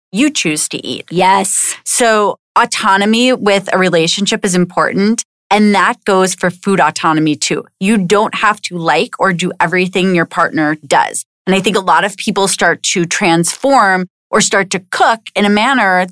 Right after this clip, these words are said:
Speaker 1: that is conducive to their partner's eating habits.
Speaker 2: Yes.
Speaker 1: And that leads to frustration because
Speaker 2: Yes.
Speaker 1: if you have a wide open palate and your partner doesn't, let's say,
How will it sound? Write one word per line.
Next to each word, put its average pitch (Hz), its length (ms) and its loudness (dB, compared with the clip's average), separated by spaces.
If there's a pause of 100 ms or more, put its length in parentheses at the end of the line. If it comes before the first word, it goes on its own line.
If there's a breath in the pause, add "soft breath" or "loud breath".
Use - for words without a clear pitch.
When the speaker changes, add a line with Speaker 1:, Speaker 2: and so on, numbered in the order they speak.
Speaker 1:
that 180 420 0 (240)
is 208 160 0
conducive 214 840 0
to 196 100 -4
their 185 120 2
partner's 175 720 0 (140)
eating 349 280 2
habits. 165 340 0
Speaker 2:
Yes. 214 380 0 (140)
Speaker 1:
And 254 220 2
that 247 220 0
leads 370 280 0
to 226 80 0
frustration 165 760 0
because 208 300 2
Speaker 2:
Yes. 214 100 0
Speaker 1:
if - 80 -8
you 247 240 2
have 247 440 0
a - 60 -2
wide 196 260 2
open 202 300 0
palate 233 500 0
and 185 140 -2
your 185 120 0
partner 185 420 -2
doesn't, 247 400 0
let's 185 260 0
say, 165 320 2